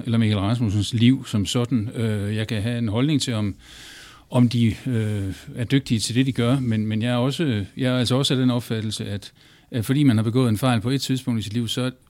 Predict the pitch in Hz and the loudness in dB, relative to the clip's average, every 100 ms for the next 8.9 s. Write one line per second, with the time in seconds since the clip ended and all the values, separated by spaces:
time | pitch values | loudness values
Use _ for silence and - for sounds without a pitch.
0 | - - 117 156 113 110 107 117 113 120 | -10 -4 -2 0 0 0 -4 -6 -6 -2
1 | 135 - 143 131 117 107 123 120 117 - | -2 0 0 0 0 -2 -4 -6 -8 -12
2 | _ - 127 135 127 127 120 113 113 113 | _ -2 0 0 -2 -2 -2 -4 -4 -4
3 | 113 - - - - - _ _ 127 110 | -6 -10 -20 -20 -20 -20 _ _ -2 0
4 | 104 101 - 120 104 - 139 104 117 127 | 0 -2 -4 -6 -6 -4 -2 -2 -2 -2
5 | 120 101 101 117 123 98 101 98 - 113 | -2 -2 -4 -2 -2 -2 -4 -4 0 0
6 | 104 117 110 110 123 104 98 113 123 113 | 0 -2 -4 -2 -2 -2 -2 -2 -2 0
7 | 120 120 101 117 104 101 123 120 - 120 | 0 0 0 0 0 0 -2 -4 -6 -6
8 | 113 104 131 123 110 104 117 110 | -4 -2 2 4 4 2 2 0